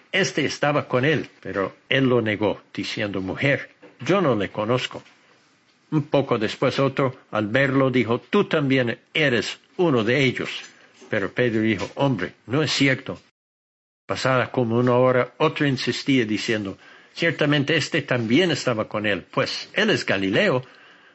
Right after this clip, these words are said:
Pero Pedro dijo, 'Hombre, yo no sé de qué hablas.'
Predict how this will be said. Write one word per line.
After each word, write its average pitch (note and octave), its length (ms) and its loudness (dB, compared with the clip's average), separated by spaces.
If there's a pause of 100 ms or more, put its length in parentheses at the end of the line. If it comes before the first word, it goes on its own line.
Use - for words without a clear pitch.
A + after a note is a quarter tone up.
(120)
Pero F#2+ 240 -4
Pedro A2+ 400 0
dijo, A2 260 2
'Hombre, A2+ 420 0 (500)
yo D3+ 120 2
no D#3 120 2
sé D#3 200 2
de D3 120 0
qué D#3 160 0
hablas.' B2 500 -4